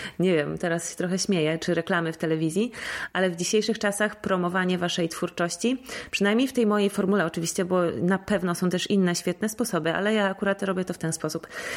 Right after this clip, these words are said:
E, promowanie mojej twórczości odbywa się przez media społecznościowe, a treścią, ciałem, krwią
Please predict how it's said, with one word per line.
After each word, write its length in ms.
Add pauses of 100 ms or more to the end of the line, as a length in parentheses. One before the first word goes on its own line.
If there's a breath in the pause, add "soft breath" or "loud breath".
(180 loud breath)
E, 340
promowanie 640
mojej 320
twórczości 640
odbywa 380
się 220
przez 500
media 380
społecznościowe, 840
a 360 (280)
treścią, 680
ciałem, 580
krwią 600